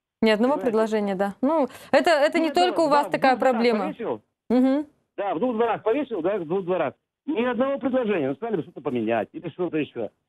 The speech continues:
Speaker 1: Я с вами
Speaker 2: Поэтому
Speaker 1: согласна, есть
Speaker 2: тема
Speaker 1: такая.
Speaker 2: танка, я считаю, для, для меня закрыта.
Speaker 1: Мгм.
Speaker 2: Ну, к примеру, вот я поставил, там поставил.
Speaker 1: Ну,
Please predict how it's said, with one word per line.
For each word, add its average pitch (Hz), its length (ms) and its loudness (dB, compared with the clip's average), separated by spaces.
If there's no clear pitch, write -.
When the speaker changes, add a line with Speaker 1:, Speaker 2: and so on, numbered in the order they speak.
Speaker 1:
Я 262 160 4
с - 60 -2
вами 302 180 2
Speaker 2:
Поэтому 214 60 -6
Speaker 1:
согласна, 269 440 2
есть 254 140 2
Speaker 2:
тема 240 140 -2
Speaker 1:
такая. 214 240 0
Speaker 2:
танка, 233 140 -4
я - 40 -10
считаю, 220 340 0
для, 175 220 -4
для 170 180 -4
меня 220 300 0
закрыта. 220 560 -6
Speaker 1:
Мгм. 233 240 4
Speaker 2:
Ну, - 100 -6
к - 40 -20
примеру, 156 260 -2
вот 175 200 -2
я 226 80 0
поставил, 226 380 -6
там 202 140 -4
поставил. 117 500 -8
Speaker 1:
Ну, 240 120 2